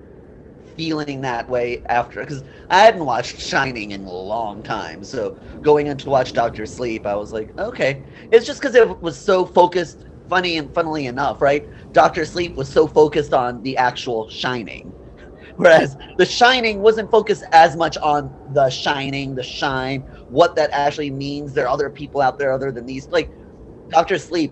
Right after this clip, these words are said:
really goes in on that, right? 'Cause that's the whole point of it. Um, so I do find that funny, but I think I'm in, I'm in, interested in how I'll feel about Doctor Sleep after watching it again.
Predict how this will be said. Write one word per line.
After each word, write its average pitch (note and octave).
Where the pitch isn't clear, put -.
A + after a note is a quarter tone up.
really D3+
goes G2
in G2
on F#2+
that, E2+
right? A#2
'Cause -
that's A#2
the B2+
whole A#2
point A2+
of E2
it. D#2+
Um, G#2+
so C#3+
I B2+
do C3
find A#2+
that F#2
funny, G#2
but A2
I C#3
think D#3+
I'm D#3+
in, E3
I'm E3
in, E3+
interested E3+
in C#3
how C3
I'll A#2
feel A2+
about G2+
Doctor G#2
Sleep F#2+
after F#2+
watching F#2
it -
again. -